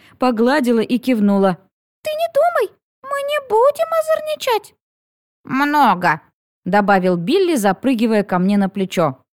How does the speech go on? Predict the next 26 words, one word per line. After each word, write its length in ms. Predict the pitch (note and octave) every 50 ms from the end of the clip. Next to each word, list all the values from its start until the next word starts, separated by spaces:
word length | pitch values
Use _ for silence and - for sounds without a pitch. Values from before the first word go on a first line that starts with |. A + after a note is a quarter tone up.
| _ _ _ _ _ _ _
«Уж 240 | - E4 E4+ F4+ -
совсем 560 | - - D4+ C#4 C4 - - - A4 C#5+ F5+ E5+ C#5+
не 80 | A#4+ F4+
безобразничать 840 | - D#4 C4+ C4 B3 A#3 A#3+ A#3+ A3 G3+ G#3 G#3 G3 - D4 C4 - _ _ _ -
мы 200 | D#4 E4+ F4 E4+
не 160 | F4 F#4+ A4
можем». 540 | A4+ F4+ D4+ A#3+ G#3+ G#3+ G#3+ C#4 D4 D4 - _ _ _ _ _ _ _ _ _ _ _ _ _ _ _ _ _ _ _ _ _ _
Я 200 | F3+ D#3+ F#3+ F3+
потрепала 600 | - F#3 F3+ - G3 G3 - - F#3+ F#3 F#3 F3+
бурундука 560 | F3 F3+ F#3 F#3+ F#3+ F3 F#3 F3 - F#3+ F3+
по 120 | - -
макушке, 640 | E3+ E3+ D#3+ D3+ - C4 D4 - - - C4+ G#3 - _ _ _ _
даже 340 | B3 B3+ C#4 D4+ C4+ C4+ C4+
не 120 | C4 C4
стараясь 600 | - - - A3 G#3 G3+ G#3+ A#3+ A#3+ G#3+ G3 -
скрыть 380 | - - - F#3+ G3+ G3+ - G3+
улыбку. 580 | F#3 E3+ E3 D3+ - - - E3+ C#3+ - _ _ _ _ _ _ _ _ _ _
Учитывая, 680 | - F#4+ G4 - - A#4+ A#4 - G4+ F#4+ F#4+ F#4 E4+ - _ _ _ _
сколько 600 | - - - - C#4 D#4 E4 F4 D4 - D4+ C#4+
раз 320 | C4+ C4 C4 B3+ B3 -
питомцы 540 | - - G3+ F#3 - G#3+ A#3+ A#3+ A3+ - G#3
спасали 540 | F#3 - - F#3+ F#3 - - G#3+ A3+ A3+ F#3+
нам 280 | E3+ F3 F#3+ G3+ F#3+ E3+
с 80 | D3+
Даром 380 | C3+ D#3+ F#3+ F#3+ F3 D#3 D3 C#3+
жизнь, 520 | C3+ C3+ F#3 A#3+ B3 G#3 D#3 D#3 C3 -